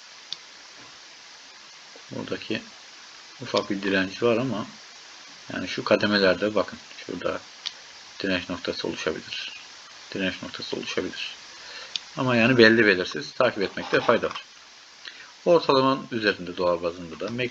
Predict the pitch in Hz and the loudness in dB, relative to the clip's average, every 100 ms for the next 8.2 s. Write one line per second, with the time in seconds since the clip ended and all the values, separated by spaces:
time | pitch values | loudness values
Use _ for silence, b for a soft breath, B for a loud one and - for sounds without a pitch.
0 | - 98 98 - 85 80 110 123 B B | -2 -2 -2 -2 -2 0 -4 -4 B B
1 | B B - 165 139 139 101 87 82 85 | B B -12 -8 0 2 2 0 0 -4
2 | 80 82 90 131 - - - - - - | -2 -2 -2 -4 -8 -16 -18 -20 -4 0
3 | 135 104 98 113 95 117 110 101 87 123 | 0 0 0 2 2 -2 -2 0 0 2
4 | 104 95 92 80 110 - 131 87 104 127 | 2 0 -2 -6 -10 -2 0 0 0 -2
5 | B B B - - 127 113 120 - 107 | B B B -18 -8 -4 -4 -4 -12 -14
6 | 95 92 92 98 107 - 120 98 95 98 | -12 -10 -10 -12 -8 2 4 4 4 2
7 | 92 90 87 - 90 87 - 87 82 - | 0 0 0 -2 -8 -8 -4 -6 -4 -8
8 | 135 - | -8 -12